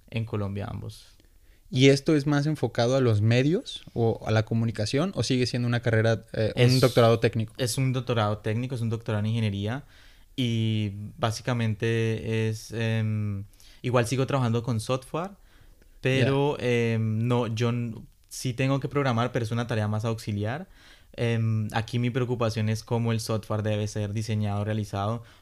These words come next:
Speaker 1: para que para cierta clase de usuarios sea, eh, fácil de usar, sea intuitivo y cumpla como con su tarea.
Speaker 2: Ok. ¿Y desde hace cuánto llegaste aquí a Alemania?
Speaker 1: A Alemania llegué en septiembre del año pasado,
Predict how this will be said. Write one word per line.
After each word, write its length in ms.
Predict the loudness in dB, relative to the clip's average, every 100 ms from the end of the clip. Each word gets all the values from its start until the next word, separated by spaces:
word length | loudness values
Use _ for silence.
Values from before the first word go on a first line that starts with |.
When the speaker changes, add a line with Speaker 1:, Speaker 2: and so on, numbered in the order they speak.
| -4
Speaker 1:
para 200 | -2 0
que 120 | -4
para 380 | -4 -4 -2 -2
cierta 480 | -4 -4 -2 -4 -2
clase 280 | -2 -2 -2
de 40 |
usuarios 380 | -2 -2 -2 -4
sea, 440 | -4 -6 -6 -10 -16
eh, 200 | -8 -6
fácil 440 | -6 -4 -4 -2 -2
de 80 | -2
usar, 520 | -2 0 2 0 -2
sea 280 | -6 -6 -4
intuitivo 680 | -4 -6 -6 -4 -2 -2 -4
y 100 | -6
cumpla 400 | -6 -4 -4 -6
como 240 | -6 -6
con 180 | -6 -8
su 120 | -8
tarea. 300 | -8 -8 -10 -16 -20 -20 -8
Speaker 2:
Ok. 220 | -2 -2 -2 -6 -8 2
¿Y 80 | 6
desde 200 | 6 6
hace 180 | 2
cuánto 200 | -2 -2
llegaste 280 | 0 -2 -2
aquí 140 | -2 -2
a 20 |
Alemania? 380 | -2 -4 -6 -10 -14 -20 -20 _ -20 _ -20 -20 -20 -20 -2
Speaker 1:
A 140 | 2 4
Alemania 500 | 4 2 2 0 0
llegué 220 | 0 -2
en 60 | -2
septiembre 420 | -4 -2 -2 0
del 80 | -2
año 180 | -2
pasado, 600 | -4 -4 -2 -2 -4 -8